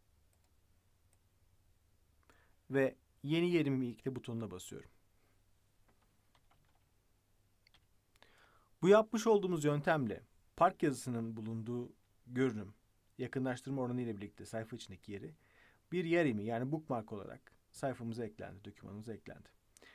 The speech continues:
Bunun yanı sıra dokümanı sayfa genişliğinde küçültüyorum. Herhangi bir metni işaretleyerek de biz yerimi olarak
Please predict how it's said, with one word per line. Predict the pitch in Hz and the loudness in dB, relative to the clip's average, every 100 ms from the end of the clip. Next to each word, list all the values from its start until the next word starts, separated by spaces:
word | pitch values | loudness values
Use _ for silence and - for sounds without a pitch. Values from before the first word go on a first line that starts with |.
| - - _ 180 | -20 -20 _ 2
Bunun | 220 | 4
yanı | 247 254 | 4 2
sıra | - 120 - - _ _ _ - | 0 -2 -4 -10 _ _ _ -10
dokümanı | 143 147 151 139 135 - _ _ _ _ _ | -8 -4 -2 -2 -4 -8 _ _ _ _ _
sayfa | - 139 127 | -10 -6 -4
genişliğinde | 123 113 107 110 - | -4 -6 -8 -12 -16
küçültüyorum. | - 123 113 - - 151 151 _ _ _ _ _ _ _ _ _ _ _ - - _ | -14 -16 -12 -14 -14 -18 -20 _ _ _ _ _ _ _ _ _ _ _ -20 -20 _
Herhangi | - 147 185 233 233 | 2 4 6 4 2
bir | 202 | 2
metni | 175 160 156 | 2 0 -2
işaretleyerek | 147 151 156 - 185 143 - | 0 2 2 2 0 0 -2
de | 107 | -8
biz | 101 - - _ _ _ _ _ _ _ _ _ _ _ _ _ _ _ _ _ _ | -8 -12 -18 _ _ _ _ _ _ _ _ _ _ _ _ _ _ _ _ _ _
yerimi | 156 170 165 | 0 2 2
olarak | 123 107 123 - | 2 0 -4 -8